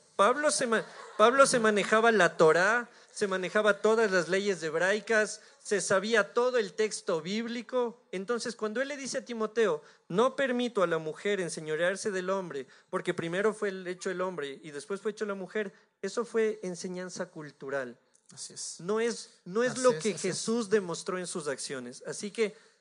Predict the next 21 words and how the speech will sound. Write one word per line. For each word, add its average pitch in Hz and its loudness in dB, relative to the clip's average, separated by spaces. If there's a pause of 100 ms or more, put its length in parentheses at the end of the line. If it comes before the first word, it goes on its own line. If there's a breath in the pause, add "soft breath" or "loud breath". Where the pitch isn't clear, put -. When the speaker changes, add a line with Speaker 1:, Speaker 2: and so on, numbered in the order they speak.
(760 soft breath)
Speaker 1:
la 180 -2
mujer 214 -6
fue 285 -8
engañada, 254 -2
el 196 0
hombre 240 0
fue 233 -4
engañado, 220 0
todos 233 -2
fuimos 226 -4
engañados, 202 -2
todos 220 0
somos 226 -4
pecadores, 196 -2
Cristo 196 -6
murió 185 -2
y 214 -2
vivió 180 -6
por 170 -8
todos 165 -4
nosotros. - -12